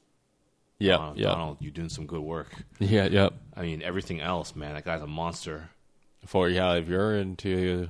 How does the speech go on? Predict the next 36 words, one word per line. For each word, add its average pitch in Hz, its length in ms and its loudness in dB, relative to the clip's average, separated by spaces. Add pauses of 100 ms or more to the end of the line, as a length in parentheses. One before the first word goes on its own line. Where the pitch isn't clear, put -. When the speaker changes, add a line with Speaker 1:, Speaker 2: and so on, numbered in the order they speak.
Speaker 1:
the 98 100 -2
U 90 220 2
S 87 160 0
market 101 480 0
Speaker 2:
Yeah. 80 240 -6
Speaker 1:
and 98 100 -8
you 90 60 -4
buy 85 260 2
those 87 220 0
mutual 90 300 -4
funds, 95 400 -2
Speaker 2:
Yeah. 80 240 -8 (580)
Speaker 1:
it's 95 240 -2
pushing 87 400 2
up. 85 260 0 (160)
Speaker 2:
Yeah. 76 200 -10 (300)
Speaker 1:
Yeah, - 180 -6 (680)
it's, - 160 -10 (380)
it's - 200 -6
good 92 200 2
news 92 180 0
fr-, - 140 -10
on 87 220 -2
that 85 200 2
front. 87 240 -2
Speaker 2:
Yeah, 80 180 -4
I've 78 140 -6
been 87 120 -8
smiling 87 420 -2
for 87 140 -12
the 85 60 -4
last 80 360 -6
year 80 480 -8
'cause 73 100 -16
of 73 80 -18
Trump. 69 340 -14